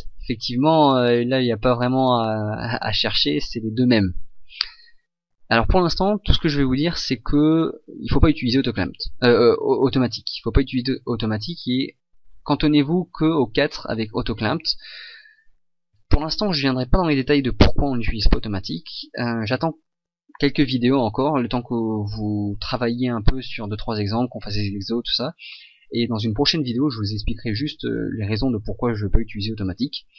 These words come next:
et, euh, et pourquoi on utilise autoclamp. Donc pour l'instant, euh, ben, vous allez juste vous,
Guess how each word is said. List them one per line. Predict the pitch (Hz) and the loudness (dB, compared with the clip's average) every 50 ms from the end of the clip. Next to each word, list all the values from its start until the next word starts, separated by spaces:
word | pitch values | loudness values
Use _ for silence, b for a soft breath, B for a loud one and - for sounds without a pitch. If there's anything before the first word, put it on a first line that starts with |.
| B B B B B B B _ _ - - | B B B B B B B _ _ -6 -2
et, | 123 127 135 135 143 135 123 | -2 0 0 0 0 -2 -2
euh, | 117 107 104 104 104 92 90 - | -2 -4 -4 -4 -6 -8 -10 -10
et | - - 104 | -10 -8 -6
pourquoi | - - - - 135 | -6 -4 -4 -4 -4
on | 127 113 | -2 -4
utilise | 104 104 104 110 117 | -4 -4 -4 -4 -4
autoclamp. | 120 104 101 - - 65 - - - - - - b b b b b b - | -4 -6 -8 -8 -10 -12 -12 -12 -12 -10 -10 -12 b b b b b b -4
Donc | 123 123 120 | -2 4 4
pour | - 131 | 4 4
l'instant, | 131 131 - 190 185 190 - - | 4 0 -4 -4 -4 -4 -4 -2
euh, | 117 | 0
ben, | 117 113 113 113 110 107 110 110 110 107 | 2 2 2 0 -2 -2 -4 -4 -4 -4
vous | 104 101 101 117 | -4 -2 0 0
allez | 120 139 139 131 107 | 2 2 2 2 0
juste | 95 98 135 160 - - 139 | -2 -4 -6 -6 -6 -4 -6
vous, | 120 110 107 107 107 113 - - - - | -6 -6 -6 -6 -6 -8 -8 -10 -10 -12